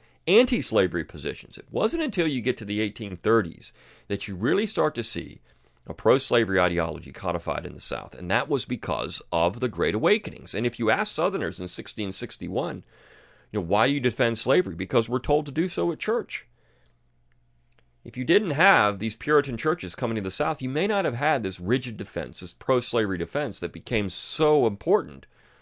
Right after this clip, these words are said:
moving forward by the forties and the fifties in the South.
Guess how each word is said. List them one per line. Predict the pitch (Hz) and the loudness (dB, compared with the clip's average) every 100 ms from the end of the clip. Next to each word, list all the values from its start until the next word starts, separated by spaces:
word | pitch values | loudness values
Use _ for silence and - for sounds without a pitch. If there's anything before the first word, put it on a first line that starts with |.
| _ _ _ - | _ _ _ -4
moving | 117 120 110 | 0 0 -2
forward | - 131 143 98 | -2 0 4 4
by | 90 | 4
the | 90 | 2
forties | 87 110 98 87 85 | 2 -2 0 -2 -6
and | 82 | -10
the | |
fifties | - 147 - 82 | -6 -8 -6 -10
in | 85 | -8
the | 80 | -8
South. | - 78 | -8 -8